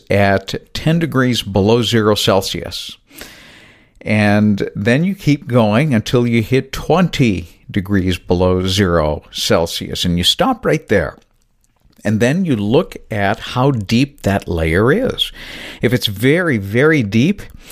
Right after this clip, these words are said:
uh, you've got a lot of snow growth going on, assuming that there is a, a cloud deck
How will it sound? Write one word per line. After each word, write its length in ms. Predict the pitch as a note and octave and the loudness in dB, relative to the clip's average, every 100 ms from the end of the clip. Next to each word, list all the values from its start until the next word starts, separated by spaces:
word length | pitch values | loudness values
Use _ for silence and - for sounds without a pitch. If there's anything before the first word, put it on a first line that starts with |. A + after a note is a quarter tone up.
| - - - - | -16 -16 -20 -4
uh, 180 | - - | -2 0
you've 400 | A2+ A2 D#3 - | -2 0 0 2
got 180 | D3 B2 | -2 2
a 60 | |
lot 240 | G#2+ A#2 D3 | 2 4 2
of 100 | G#2+ | 0
snow 380 | - C3+ B2+ C#3+ | -2 0 0 0
growth 600 | G#2+ G#2+ F#2+ F#2+ - G2+ | 2 4 4 2 -6 0
going 360 | G#2+ G#2+ G2+ | 2 4 4
on, 480 | F#2+ E2+ D#2+ F#2 B2+ - - | 2 2 2 0 -2 -6 -6
assuming 480 | G2+ - B2+ A2+ A2+ | -2 2 2 2 2
that 240 | G#2 F#2+ - | 2 0 2
there 240 | G2 G2 | 2 4
is 560 | - F#2+ F2 F2+ - G2 | 2 2 2 2 0 2
a, 320 | F2+ F2 F#2+ - | 4 4 0 -2
a 100 | F#2 | -6
cloud 460 | - G#2+ A2+ A#2 | 0 2 2 2
deck 440 | F#2+ E2 F#2 - | 0 2 0 -4